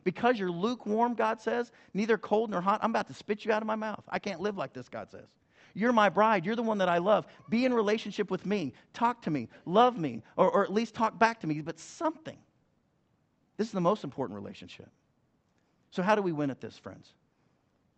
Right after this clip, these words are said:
How do you win at a relationship? How do you do this?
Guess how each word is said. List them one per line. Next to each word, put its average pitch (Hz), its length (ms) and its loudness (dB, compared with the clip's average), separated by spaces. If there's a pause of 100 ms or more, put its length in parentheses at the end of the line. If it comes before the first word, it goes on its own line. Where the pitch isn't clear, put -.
(680)
How 208 160 -2
do 240 60 -2
you 220 100 -2
win 160 300 -2
at 139 80 -6
a 139 60 -2
relationship? 127 360 -4
How 156 220 -6
do 214 60 -6
you 196 220 -6 (320)
do 139 240 0
this? - 240 -10